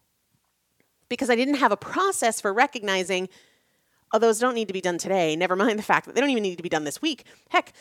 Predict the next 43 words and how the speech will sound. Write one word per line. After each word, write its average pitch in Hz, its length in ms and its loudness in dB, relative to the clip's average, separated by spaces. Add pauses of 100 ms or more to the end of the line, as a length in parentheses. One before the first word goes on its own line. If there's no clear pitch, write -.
some 339 180 0
of 370 100 0
those 247 140 8
don't 220 140 0
even 214 180 0
need 208 140 -4
to 202 60 -6
be 208 80 -6
done 214 180 2
this 220 140 -2
month." 403 320 0 (1160)
And 254 160 4
with 269 140 4
a 233 60 4
process, 220 800 0 (280)
it 220 120 -4
gives 277 200 0
me 269 120 0
a 226 60 2
lot 190 180 4
of - 120 -6
peace 254 320 -2
and 202 60 -2
it 143 120 -8
gives 226 220 -4
me 220 120 0
a 196 40 0
sense 208 280 -4
of 175 80 -2
empowerment 254 640 0
because 196 420 0 (580)
I 208 100 2
know 196 420 6
how 185 320 0
I'm 170 80 0
handling 156 640 -6
it. - 200 -14 (1300)
I 202 80 0
know 202 360 4
how 190 240 0
I'm 175 100 -4
tackling 147 640 -10
it. - 140 -14